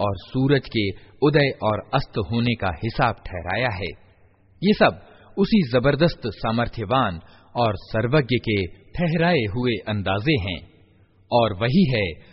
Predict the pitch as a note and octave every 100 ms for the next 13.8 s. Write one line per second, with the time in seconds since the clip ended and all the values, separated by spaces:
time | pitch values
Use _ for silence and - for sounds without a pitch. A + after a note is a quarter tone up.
0 | - D3+ G#3 G3 E3+ C3 A#2 B2+ G#2 A#2+
1 | C3 D#2 - - - - B2 C#3+ C3 A2+
2 | G2+ - C#3 - B2 F2 - - _ -
3 | A#2+ F#2 - A#2+ F#3 C3+ A#2+ - A2+ G#2
4 | G2+ F#2 A#2+ B2 G#2 G2+ F#2 - _ -
5 | E3 D#3 - A2 G2+ G#2 A#2+ G2 - F#2+
6 | G#2+ G2 E2+ - G#2+ B2 B2 E2+ F2 B2+
7 | - - - _ _ _ _ - A#2+ D3+
8 | G#2+ F2 - _ - - F3+ G#3 G3+ D#3
9 | C#3+ E3 F3+ F3+ B2+ - G3 F3 A#2+ F#2
10 | A2 C#3 G#2+ G2 G#2 E2+ B2 G2+ F2+ D#2+
11 | - - - D3 A#2 F2 A2+ D#3+ E3 A2
12 | G#2+ A#2+ F#2 E2 - - B2 E3 A#2 C#3
13 | D#3+ G2 F#2 - D#3 A#2 E2